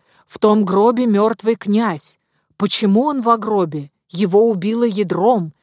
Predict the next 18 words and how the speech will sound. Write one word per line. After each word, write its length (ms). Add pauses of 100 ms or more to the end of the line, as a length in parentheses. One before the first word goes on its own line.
(240)
Ядро 440
насквозь 680
пробило 600
молодого 580
князя, 560 (160)
так 280
ли?» 200 (520)
«Точно 440
так 380 (200)
и 120
лучше». 640 (760)
«Куда 320
ты 140
везешь 480
мертвого 500
князя, 540
молодой 500
прапорщик?» 840